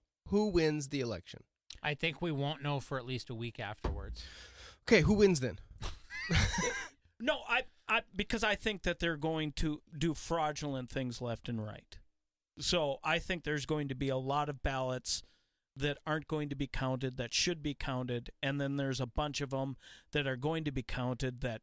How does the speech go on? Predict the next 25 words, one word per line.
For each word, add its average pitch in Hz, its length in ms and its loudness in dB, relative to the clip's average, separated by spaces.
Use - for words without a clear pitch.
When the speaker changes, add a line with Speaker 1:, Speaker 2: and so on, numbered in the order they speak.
Speaker 3:
shouldn't 147 420 -2
be - 160 -12
counted. 101 340 -10
So - 280 0
Speaker 2:
Who 190 60 0
do 202 80 -4
you, 160 340 -2
uh, 160 60 -10
so - 180 2
Speaker 1:
Who, 185 100 8
Speaker 2:
you're 185 240 8
Speaker 1:
who 240 80 4
will 262 180 10
Speaker 2:
asking 165 180 8
Speaker 1:
actually, 196 240 8
who 220 100 10
will 269 200 6
actually 156 360 2
win 123 280 2
the 135 80 2
election? 202 460 -2
Speaker 3:
I 165 140 2
think 202 200 -2
Biden 143 380 -2
will. 95 220 -6